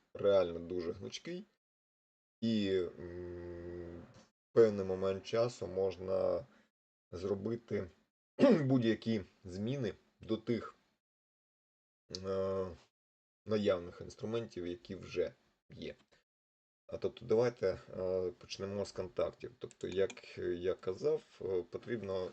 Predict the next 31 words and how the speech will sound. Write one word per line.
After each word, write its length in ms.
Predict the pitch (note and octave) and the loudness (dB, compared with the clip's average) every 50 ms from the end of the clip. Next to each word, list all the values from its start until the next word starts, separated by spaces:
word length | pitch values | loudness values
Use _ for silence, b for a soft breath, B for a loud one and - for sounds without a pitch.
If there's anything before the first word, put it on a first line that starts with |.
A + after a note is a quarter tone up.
| - - | -4 -2
вести 280 | G#2 G#2+ G2+ - - | -2 -2 -2 -4 -8
базу 320 | F2 F2 F#2+ F#2+ F2+ F2+ F2+ | -2 2 2 2 2 0 -6
контактів. 600 | - F2+ E2+ - - E2 - - - - - - - - _ _ | -10 -12 -12 -8 -8 -8 -8 -8 -12 -16 -16 -16 -16 -20 _ _
Е, 220 | - F2 F2 F2+ F2 | -4 -4 -4 -4 -2
я 120 | F#2 G#2 G2+ | 0 0 0
тут, 380 | - - - - - - - - | 0 -4 -10 -12 -12 -14 -6 -2
е, 340 | F#2+ F2+ F2+ F2+ F2+ F#2 F#2 | 0 2 4 4 4 4 2
декілька 680 | F2+ F2 F#2+ G#2 F#2+ - - F2 F2 - F2+ F#2+ F#2 - - B B B B B B B B B B B B _ _ _ _ _ _ _ _ _ _ _ _ - | 0 -2 -2 -2 -2 -2 -4 -8 -4 -2 -2 -2 -2 -6 -12 B B B B B B B B B B B B _ _ _ _ _ _ _ _ _ _ _ _ -8
груп 460 | G#2 G2+ A2+ B2+ C3+ B2+ A#2 - - - - - | -2 2 4 6 6 6 4 2 -4 -12 -6 -4
вже 440 | G2 F#2 F2 F2+ F2 F2+ A2 G#2+ G2+ | -2 -2 -2 -2 2 6 6 6 6
створив. 500 | - - - F#2+ F#2+ F#2+ G2 G2 F2+ - - | 4 0 -2 0 0 2 0 0 -2 -2 -2
Тобто 560 | - C3 B2 - - C3+ B2+ B2 A#2+ A2+ A2 | -2 -2 -2 -2 0 2 4 6 6 6 4
це 240 | A2 - - G#2 F#2+ | 2 0 -2 -2 -2
співробітники, 1080 | - - - G2+ F2+ G2 A2+ A2 A#2+ E3 - - - C3+ B2+ B2 - B2 A#2+ A2+ G#2+ - - - | -2 -4 -6 -6 -2 0 -2 -2 -2 -6 -10 -8 -6 -6 -6 -2 0 0 0 0 -2 -8 -14 -16
це 240 | - - G2+ F#2+ | -2 2 2 2
ліди, 480 | F2+ F2+ G2 F#2+ G2+ A#2 C#3+ D#3 D#3+ D3 C3 B2+ - _ _ _ _ _ _ _ | 2 2 -2 -4 -4 -4 -6 -6 -6 -8 -10 -12 -16 _ _ _ _ _ _ _
а 100 | - F2+ | -10 -10
це 500 | - - - - A2 G#2+ G#2 G2 F#2 E2 - - | -10 -10 2 6 8 10 10 8 6 4 -2 -8
замовники. 800 | - F2+ G#2+ G2 F#2+ G2 G2 F#2+ F#2 G2+ A2 A2+ A#2+ - B2+ A#2+ | -4 -2 -2 0 4 4 6 6 4 2 -2 -4 -4 -4 -6 -6
Тобто, 320 | A#2+ - C3 - - A2 | -6 -10 -14 -10 -6 -4
я, 100 | F#2+ F#2+ | -4 -4
наскільки 420 | F#2 F#2+ - - G2+ G2+ - F2+ | -6 -8 -10 -10 -10 -8 0 2
я 80 | F#2 F2+ | 2 2
пам'ятаю, 600 | - - F#2+ F#2 F#2 F2 - F#2 F2+ F2+ F2 F2 | 2 0 -2 -4 -4 -2 0 2 2 4 2 4
у 40 | F2 | 4
вас 260 | F2+ F2 E2 - - | 2 2 2 0 -6
їх, 240 | F2 - - - - | -10 -10 -8 -8 -4
е, 180 | F2+ F2 F2 | -2 -2 -2
дванадцять, 840 | F2 E2+ E2+ F2+ F#2+ G#2 B2 C#3+ D3+ - - - - - - - - | -2 -4 -4 -4 -2 -2 -2 -2 -2 -4 -6 -8 -6 -4 -4 -4 -4
якщо 380 | G2 F#2+ G2+ F#2+ - - - G2+ | -4 -4 -6 -6 -6 -4 -2 0
я 100 | G2 | 0